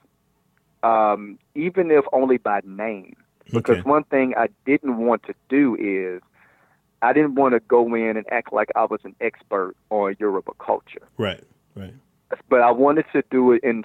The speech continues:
Speaker 1: such a way where it pays homage to that culture and any other culture that I, uh, that,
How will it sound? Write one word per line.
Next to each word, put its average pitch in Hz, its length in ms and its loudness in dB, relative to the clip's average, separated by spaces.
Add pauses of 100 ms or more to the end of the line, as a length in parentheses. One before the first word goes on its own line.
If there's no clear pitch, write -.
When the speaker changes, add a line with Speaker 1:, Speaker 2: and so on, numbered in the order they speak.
Speaker 1:
such - 280 -2
a 113 60 -4
way 104 340 0
where 98 360 -2
it 101 180 -6
pays 101 320 -6
homage 156 540 -2
to 110 120 -4
that 101 240 -2
culture 92 580 -8 (320)
and 127 180 -4
any 151 240 4
other 156 200 4
culture 110 480 -2
that 107 140 0
I, 101 300 2
uh, 101 360 -2 (100)
that, 107 140 -4